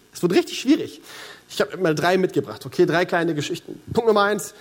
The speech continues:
Jesus sagt, „Liebe deinen Nächsten wie dich selbst.“ Okay, jetzt gibt's irgendwelche Superheroes, die sagen, „Kein Problem,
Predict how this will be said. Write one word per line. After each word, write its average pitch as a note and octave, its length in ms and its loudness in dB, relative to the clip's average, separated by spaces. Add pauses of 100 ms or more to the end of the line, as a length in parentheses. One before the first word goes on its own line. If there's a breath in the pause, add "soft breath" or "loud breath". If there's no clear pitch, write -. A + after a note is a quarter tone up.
(240 loud breath)
Jesus F#3+ 300 6
sagt, F3 200 2
„Liebe F#3 280 2
deinen D#3+ 340 4
Nächsten D3 580 4 (460 loud breath)
wie C3 120 -2
dich C3+ 120 2
selbst.“ - 480 -2 (840)
Okay, A2+ 180 -4
jetzt G2+ 160 -4
gibt's E3 160 -2
irgendwelche D#3 320 4
Superheroes, D3+ 560 4
die C3+ 80 -4
sagen, A#2 340 -2
„Kein D3+ 220 0
Problem, D3 460 6